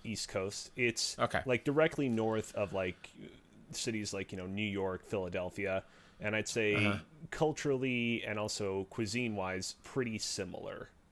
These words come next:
Speaker 1: in a lot of ways.
Speaker 2: Uh, to what? To New York?
Speaker 1: Yeah.
Speaker 2: Or America?
Speaker 1: Yeah.
Speaker 2: Oh, sweet.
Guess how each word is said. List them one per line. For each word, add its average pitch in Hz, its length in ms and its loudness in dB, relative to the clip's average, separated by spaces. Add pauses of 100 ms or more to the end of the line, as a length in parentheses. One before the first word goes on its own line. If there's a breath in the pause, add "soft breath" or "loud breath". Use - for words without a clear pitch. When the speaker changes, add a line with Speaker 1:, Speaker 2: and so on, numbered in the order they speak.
(220)
Speaker 1:
in - 60 -8
a - 40 -8
lot - 200 -6
of - 80 -10
ways. - 360 -8 (920)
Speaker 2:
Uh, 98 260 10
to 135 140 6
what? 107 300 6
To 101 640 2 (500)
New 120 180 0
York? 110 300 8
Speaker 1:
Yeah. 113 160 4
Speaker 2:
Or 107 240 8
America? 117 500 8
Speaker 1:
Yeah. 110 200 2 (1080 soft breath)
Speaker 2:
Oh, 208 80 12
sweet. - 280 6